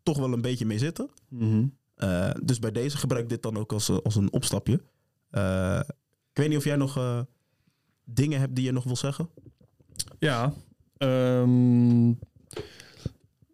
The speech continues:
Speaker 2: ik ga gewoon een paar dingen opnoemen.
Speaker 1: Mhm.
Speaker 2: Zoals, eh,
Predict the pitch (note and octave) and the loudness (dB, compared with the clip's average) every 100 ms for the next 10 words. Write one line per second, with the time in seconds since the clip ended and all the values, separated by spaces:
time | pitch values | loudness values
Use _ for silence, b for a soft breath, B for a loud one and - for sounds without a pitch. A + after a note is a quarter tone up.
0 | _ _ - B2+ B2+ A#2 B2 A#2+ A#2+ A#2 | _ _ -4 -2 0 0 2 2 0 2
1 | A#2 A2+ A#2+ G#2+ G#2 C3+ _ _ _ _ | 2 2 2 2 2 0 _ _ _ _
2 | _ _ _ _ _ _ _ _ _ _ | _ _ _ _ _ _ _ _ _ _
3 | _ _ _ _ _ A#2+ A2 G#2+ A2+ G#2 | _ _ _ _ _ -4 0 0 2 0
4 | - G#2+ G#2 G#2 G#2 G#2 | 0 2 2 4 4 2